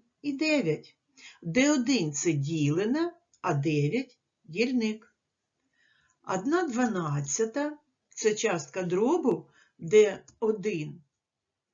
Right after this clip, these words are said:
ділене, а дванадцять — дільник. Одна сота — це частка дробу один поділити на сто.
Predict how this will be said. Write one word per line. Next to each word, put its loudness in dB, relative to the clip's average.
ділене, -2
а -4
дванадцять — -8
дільник. -4
Одна -4
сота — -8
це -4
частка -6
дробу 2
один -2
поділити 0
на -2
сто. -4